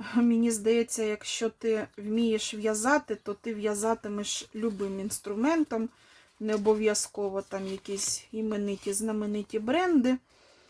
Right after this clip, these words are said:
Є в кого гарні суперспиці, а він все одно не вміє в'язати. Так що в мене є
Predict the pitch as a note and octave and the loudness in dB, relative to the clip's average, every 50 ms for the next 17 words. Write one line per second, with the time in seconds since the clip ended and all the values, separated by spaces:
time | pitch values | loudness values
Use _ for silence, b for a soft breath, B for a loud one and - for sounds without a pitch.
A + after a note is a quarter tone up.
0 | b b b b b b b b _ A3+ G#3 A3+ A#3+ A#3 A3+ - - A#3 A3 A3 | b b b b b b b b _ -6 0 2 2 2 2 2 2 4 4 6
1 | A3 A3 A3 A3 A3 A3 A3 G#3+ A3 A3 A3 - - A#3+ A#3 - C4 C4 B3+ - | 6 6 6 8 6 6 6 4 2 0 -2 -2 -4 -6 -6 -4 -4 -2 -2 -4
2 | - - F4 F4+ E4+ - - - A3+ A3 G#3+ G#3+ A#3 B3 A#3+ B3+ - - - A3 | -4 -2 -4 -2 -2 -2 -2 0 2 2 2 2 2 2 2 2 2 0 0 0
3 | G#3+ G#3 G3 G3+ G3 G3 G3 G3 G3 G3 G3 G3 G3 G3 G3 G3 G3 G#3+ G3+ G3+ | 0 0 -2 -4 -6 -6 -6 -6 -8 -8 -8 -10 -10 -10 -10 -12 -12 -12 -10 -8
4 | G3 G3 G3 - F#3 F#3 F#3 - _ - G#3+ G#3+ A3 - _ _ _ _ _ _ | -8 -6 -6 -6 -8 -8 -10 -12 _ -16 -14 -14 -14 -18 _ _ _ _ _ _
5 | _ _ _ _ _ _ _ _ _ _ _ b b b b b b b b b | _ _ _ _ _ _ _ _ _ _ _ b b b b b b b b b
6 | b b b b b b b b b b b b b b b b _ _ _ _ | b b b b b b b b b b b b b b b b _ _ _ _
7 | _ _ _ _ b b b b b b b b b - - - B3 C4+ C4 - | _ _ _ _ b b b b b b b b b -20 -8 -4 -4 -4 -4 -4
8 | - - - B3+ A#3+ A#3 A#3 B3 C4+ C#4+ C4 B3 A#3 A3 G#3+ A3 A3+ A#3+ C4 C4+ | -8 -4 -2 0 2 4 6 6 6 6 4 4 2 0 -2 -4 -2 -2 0 0
9 | C4+ | 0